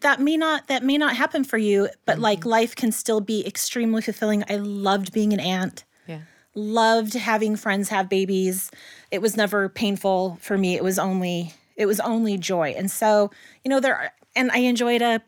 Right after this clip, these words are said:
Speaker 1: career that I loved. And so, you know, there's, there were good things to enjoy along the way
Speaker 2: Yeah.
Speaker 1: for us.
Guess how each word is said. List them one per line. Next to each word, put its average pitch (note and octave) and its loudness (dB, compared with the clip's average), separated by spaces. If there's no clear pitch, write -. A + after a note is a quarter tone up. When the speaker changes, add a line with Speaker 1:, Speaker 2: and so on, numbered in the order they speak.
Speaker 1:
career A#3 2
that G3 -2
I F3+ 0
loved. D3+ -6
And G3 -2
so, F#3 0
you C#4 4
know, A3+ 2
there's, G#3+ -2
there G#3 -2
were G#3 2
good G3+ 0
things G3+ 0
to - -2
enjoy F#3+ 2
along F3+ 0
the D#3+ -2
way D3+ -2
Speaker 2:
Yeah. G3 2
Speaker 1:
for - 2
us. - -4